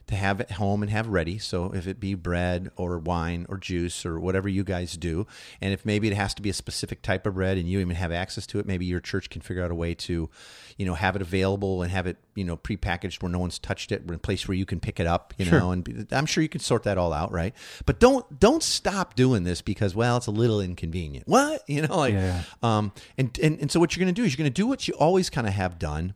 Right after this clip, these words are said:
Speaker 1: but together with more distance between you. <laughs> Okay.
Speaker 2: Okay.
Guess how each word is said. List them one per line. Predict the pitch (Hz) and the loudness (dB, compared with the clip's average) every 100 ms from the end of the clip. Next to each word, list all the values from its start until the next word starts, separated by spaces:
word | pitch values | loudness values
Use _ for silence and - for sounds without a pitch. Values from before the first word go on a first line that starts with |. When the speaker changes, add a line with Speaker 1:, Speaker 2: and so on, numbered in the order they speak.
| - | -2
Speaker 1:
but | - | -2
together | - 107 95 160 226 220 85 82 95 - _ _ _ _ _ - | -4 -6 -4 -2 -2 0 0 0 -2 -8 _ _ _ _ _ 4
with | 131 117 | 4 8
more | 120 | 6
distance | 110 113 90 - | 6 2 0 -6
between | 80 - 78 | -8 -6 -8
you. | 69 | -8
<laughs> | - - - | -12 -10 -4
Okay. | 120 123 135 | 0 2 4
Speaker 2:
Okay. | - | 6